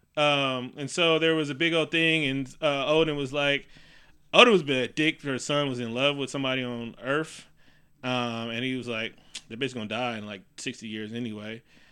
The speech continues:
But, you know, Lady Sif is ready to, like, uh, be your wife and shit like that. So, you know, go to the party and be merry. And he was just being the mopiest motherfucker at the party and shit like that.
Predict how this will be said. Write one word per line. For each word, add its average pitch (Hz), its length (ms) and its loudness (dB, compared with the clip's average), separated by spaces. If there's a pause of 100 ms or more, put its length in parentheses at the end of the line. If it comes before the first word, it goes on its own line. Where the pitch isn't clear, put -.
(160)
But, 110 200 -10
you 123 80 -6
know, 107 120 -6
Lady 113 220 -4
Sif 135 300 -4
is 107 100 -12
ready 113 200 -6
to, 101 180 -12
like, 104 360 -14
uh, 90 600 -16 (320)
be 120 100 -8
your 107 220 -8
wife 110 320 -8
and 107 80 -18
shit 107 180 -10
like 107 180 -16
that. 107 240 -12
So, 107 280 -12
you 120 160 -10
know, 98 260 -12 (320)
go 123 140 -4
to 120 80 -8
the 113 80 -8
party 120 340 -4
and 110 100 -6
be 110 120 -8
merry. 113 480 -6
And 101 140 -10
he 147 120 -2
was 117 120 -4
just 110 160 -8
being 110 160 -6
the 101 60 -8
mopiest 117 440 -6
motherfucker 110 440 -12
at 113 180 -10
the - 60 -20
party 98 260 -14
and - 100 -20
shit 104 120 -12
like 98 180 -20
that. - 180 -18